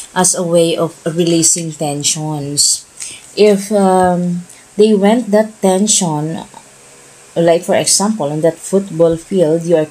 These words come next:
crying in a sub-, sad movies, this can work for them. So, merong mga gano'n na kapag, uh, kung ano yung nararamdaman nila,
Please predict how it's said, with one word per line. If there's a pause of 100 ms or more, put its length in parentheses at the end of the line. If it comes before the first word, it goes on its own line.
crying
in
a
sub-,
sad
movies, (460)
this
can
work
for
them. (260)
So,
merong
mga
gano'n
na (1200)
kapag, (300)
uh, (540)
kung
ano
yung
nararamdaman
nila,